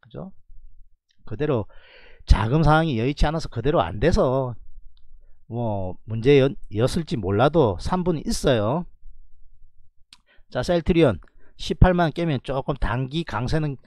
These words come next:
휘청거리는 겁니다. 여기 올선 깨는 시도 넣으면 저는 약간 축소하기를 권유드렸어요. 그죠? 다 던지지 마라. 삼 분의 일 정도 청산했다가 올라가면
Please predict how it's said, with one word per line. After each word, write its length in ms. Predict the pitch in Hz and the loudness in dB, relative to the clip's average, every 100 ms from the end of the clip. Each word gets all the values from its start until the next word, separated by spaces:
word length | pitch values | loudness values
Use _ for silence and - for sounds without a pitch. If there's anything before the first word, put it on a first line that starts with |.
| - - - | -20 -14 -10
휘청거리는 500 | 151 170 180 180 117 | -2 0 2 0 -2
겁니다. 540 | 107 101 98 131 135 _ _ _ - - - - - - | -4 -4 -2 -4 -6 _ _ _ -20 -20 -20 -20 -14 -2
여기 160 | 151 117 | 0 2
올선 420 | 120 165 202 185 | 4 6 6 2
깨는 420 | 202 185 185 156 | 2 2 2 0
시도 260 | 127 175 185 | -2 0 2
넣으면 540 | 170 180 147 131 110 - | 2 2 2 0 -2 -2
저는 260 | 160 143 | -2 -2
약간 220 | 117 135 - | -2 -4 -4
축소하기를 640 | 95 - 185 160 139 120 | -4 2 2 4 2 0
권유드렸어요. 960 | - 131 147 151 180 - 123 110 139 165 - - _ - - - - _ - | 0 -2 2 2 2 2 2 2 0 -2 -10 -20 _ -20 -20 -20 -20 _ -6
그죠? 220 | 147 180 - | -2 0 0
다 160 | - - | -2 2
던지지 360 | 220 233 220 | 0 0 -4
마라. 600 | 98 92 110 139 101 110 | -6 -4 -2 -2 -4 -6
삼 240 | - 120 135 | -4 -4 -2
분의 200 | 180 208 | -2 0
일 60 | |
정도 300 | 196 196 185 - - | 0 2 2 0 -4
청산했다가 720 | - 190 180 170 - 127 139 - | -4 0 0 0 0 2 2 2
올라가면 540 | 233 247 165 139 | 4 6 6 4